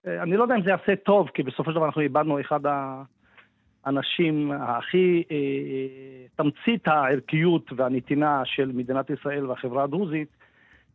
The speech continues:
אה, אבל זה, זה יפה, לדעתי, פחות או יותר, טוב יותר למשפחה הזאת.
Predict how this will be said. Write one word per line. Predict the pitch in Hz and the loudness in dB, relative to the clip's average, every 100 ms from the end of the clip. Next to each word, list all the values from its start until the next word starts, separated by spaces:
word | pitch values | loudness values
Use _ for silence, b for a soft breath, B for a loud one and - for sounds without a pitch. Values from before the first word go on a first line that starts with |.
| - | -8
אה, | 127 131 139 143 156 | -4 -2 -2 -4 -2
אבל | 147 170 170 | -2 -2 -2
זה, | 170 190 | -6 -4
זה | 151 185 180 | 0 0 2
יפה, | 156 - 196 180 | 0 2 2 2
לדעתי, | 160 143 139 - 156 131 | 0 2 0 0 -2 0
פחות | - - 156 147 | -6 -2 0 0
או | |
יותר, | 131 147 143 127 | 0 -2 -4 -2
טוב | 156 143 | 0 2
יותר | 139 - 135 | 2 0 0
למשפחה | 123 113 117 120 - 113 | 0 -4 -8 -14 -12 -12
הזאת. | 117 | -12